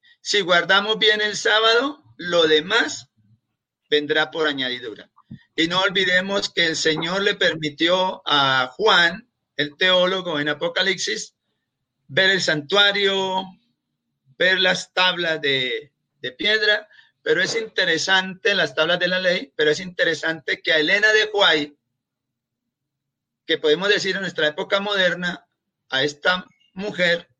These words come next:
le permitió entrar y ver las dos tablas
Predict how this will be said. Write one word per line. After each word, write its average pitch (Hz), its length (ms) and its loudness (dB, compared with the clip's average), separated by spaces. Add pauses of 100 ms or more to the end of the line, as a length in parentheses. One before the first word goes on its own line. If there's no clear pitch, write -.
(420)
le 170 220 2
permitió 175 1300 0 (2000)
entrar 175 760 -2 (1300)
y 175 220 0
ver 202 480 -2 (320)
las 151 280 -4
dos 190 340 -6
tablas 156 640 -4